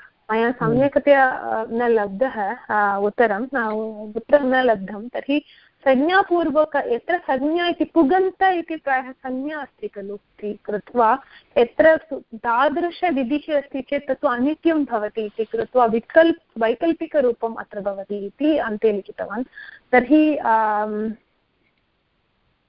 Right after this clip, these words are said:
Speaker 1: एते स-, अ, आम्, एते चत्वारः धातवः सन्ति खलु, येषां, अ, एतेषां तु, अ, पक्षद्वयं भवति।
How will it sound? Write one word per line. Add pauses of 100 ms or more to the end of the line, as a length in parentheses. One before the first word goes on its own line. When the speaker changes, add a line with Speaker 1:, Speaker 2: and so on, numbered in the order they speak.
(540)
Speaker 1:
एते
स-,
अ, (500)
आम्, (640)
एते
चत्वारः
धातवः
सन्ति
खलु,
येषां,
अ,
एतेषां
तु, (500)
अ, (380)
पक्षद्वयं
भवति।